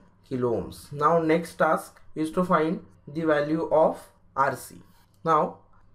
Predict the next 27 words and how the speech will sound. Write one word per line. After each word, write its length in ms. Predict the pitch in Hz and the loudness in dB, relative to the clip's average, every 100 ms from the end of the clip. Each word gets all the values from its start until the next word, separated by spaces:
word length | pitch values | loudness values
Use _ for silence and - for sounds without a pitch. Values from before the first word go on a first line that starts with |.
| - | -2
in 160 | 175 202 | 2 4
order 240 | 196 208 | 4 4
to 100 | 214 | 2
find 280 | 214 202 202 | 0 0 -2
the 80 | 208 | 0
value 280 | 202 190 | 2 4
of 160 | 202 196 | 2 4
R 160 | 185 180 | 2 2
C, 340 | - 196 320 - | -2 -8 -8 -12
I 140 | 151 160 | -6 -2
can 180 | 185 180 | 2 2
apply 440 | 180 185 202 269 - _ - | 2 2 2 0 -10 _ -2
K 220 | 175 175 | 2 4
V 180 | 202 202 | 4 0
L 200 | 240 320 - - | 0 -6 -12 -2
in 240 | 170 185 | 2 4
this 260 | 180 190 - | 4 0 0
loop 300 | 202 302 - _ _ _ | -2 -2 -8 _ _ _
or 180 | 160 180 | 2 2
I 80 | 180 | 2
can 180 | 185 185 | 0 0
apply 360 | 175 180 190 | 0 2 0
K 200 | 180 185 | 2 4
V 140 | 175 180 | 4 4
L 100 | 180 | 4
in 140 | 180 | 4
the 200 | 190 254 | 2 -2